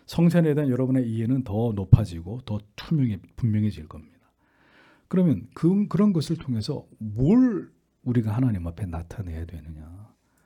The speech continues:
예? 수없이 성찬에 대한 지-, 들-, 성찬에서 들은 지식만으로 끝나서는 안 되고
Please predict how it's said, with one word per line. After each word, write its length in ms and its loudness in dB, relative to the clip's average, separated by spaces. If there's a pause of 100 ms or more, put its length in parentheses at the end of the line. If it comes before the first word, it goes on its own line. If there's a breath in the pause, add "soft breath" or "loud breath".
(520)
예? 80 -2 (160)
수없이 680 0
성찬에 500 -2
대한 300 0
지-, 160 -16 (100)
들-, 180 -4
성찬에서 600 -2
들은 240 -2
지식만으로 680 0
끝나서는 420 -6
안 100 -6
되고 440 -8